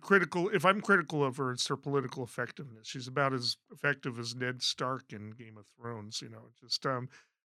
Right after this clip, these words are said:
but, um, y-, a, and there were things where, you know, I was, like, telling her, you know, because they were, the s-, the state was telling her, "Just sign anything, I don't care," but she couldn't do that from her, you know, concept of it, and I was just, like, saying, "Just do it,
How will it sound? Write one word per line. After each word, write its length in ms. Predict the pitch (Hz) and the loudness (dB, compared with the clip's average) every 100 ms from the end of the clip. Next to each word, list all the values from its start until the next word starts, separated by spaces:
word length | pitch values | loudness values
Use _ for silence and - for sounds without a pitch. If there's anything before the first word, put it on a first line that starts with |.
| _ | _
but, 300 | 175 160 156 - 165 | 6 8 6 2 4
um, 460 | 151 143 139 131 - _ _ - | 6 6 4 -2 -10 _ _ 0
y-, 140 | 196 220 | 2 4
a, 160 | 175 247 | 2 4
and 220 | 170 170 | 4 6
there 100 | 175 | 6
were 180 | 175 160 | 6 2
things 440 | - 170 175 - | 2 2 2 0
where, 320 | 156 156 147 - | 4 6 6 2
you 100 | 190 | -2
know, 180 | 147 135 | 0 2
I 140 | 143 | 2
was, 220 | 156 131 143 | 0 -2 -2
like, 200 | 127 127 | -2 -4
telling 400 | 131 131 131 127 | -6 -4 -4 -4
her, 240 | 120 117 - _ | -4 -6 -12 _
you 60 | 135 | -6
know, 100 | 127 | -6
because 300 | 131 139 117 | -2 -2 0
they 100 | 135 | 0
were, 160 | 139 165 | 0 -2
the 200 | 143 131 | 0 0
s-, 200 | 123 240 | -2 -6
the 140 | 135 | -4
state 300 | 127 160 151 | 0 0 0
was 140 | 160 - | -2 -4
telling 340 | 135 131 135 | -2 0 -2
her, 140 | 131 120 | -2 0
"Just 240 | 170 - | 0 2
sign 260 | 214 220 208 | 2 4 4
anything, 480 | 208 214 160 131 123 | 4 2 0 -2 0
I 100 | 170 | 0
don't 200 | 180 - | 0 -2
care," 260 | 135 135 | 0 0
but 180 | 135 120 | 0 -4
she 340 | - 127 127 123 _ _ _ _ _ | -6 -6 -8 -12 _ _ _ _ _
couldn't 300 | 160 151 139 | -2 -2 -2
do 200 | 160 160 | -2 0
that 320 | 135 117 110 | 0 0 -4
from 240 | - 117 110 | -10 -10 -6
her, 400 | 131 120 120 117 _ _ | -6 -4 -6 -8 _ _
you 100 | 139 | -6
know, 120 | 123 | -4
concept 720 | 117 139 127 - 127 117 - | -2 -2 0 -2 -4 -4 -4
of 180 | 120 123 | -6 -6
it, 100 | 117 | -8
and 20 | |
I 80 | 117 131 | -10 -10
was 120 | 139 - | -8 -4
just, 240 | 135 - | -2 -2
like, 160 | 127 120 | -4 -6
saying, 200 | 151 143 | -6 -6
"Just 260 | 196 - | -6 -4
do 220 | - 202 208 | -4 -2 -2
it, 160 | 80 | -6